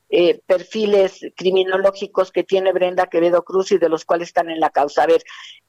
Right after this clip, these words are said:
Brenda y Jacobo vieron a mi hijo en un cine en Perisur y ahí fue donde se la presentaron y luego ella a su vez le presenta a Juana Hilda como su prima.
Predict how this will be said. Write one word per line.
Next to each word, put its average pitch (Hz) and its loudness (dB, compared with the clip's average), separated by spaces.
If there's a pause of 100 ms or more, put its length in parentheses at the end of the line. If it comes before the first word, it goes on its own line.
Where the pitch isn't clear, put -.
(440)
Brenda 269 2
y 220 -8
Jacobo 269 0
vieron 240 2
a 202 0
mi 214 -6
hijo 220 -2
en 202 -6
un 208 -16
cine 285 0
en 196 -4
Perisur 277 0 (420)
y 220 2
ahí 220 2
fue 233 -2
donde 220 -6
se - -6
la 175 0
presentaron 180 -2
y 196 -4
luego 202 2
ella 202 2
a 208 -2
su 202 -6
vez 214 2
le 226 0
presenta 190 -4
a 185 -4
Juana 175 -4
Hilda 220 0
como 170 -8
su - -12
prima. 175 0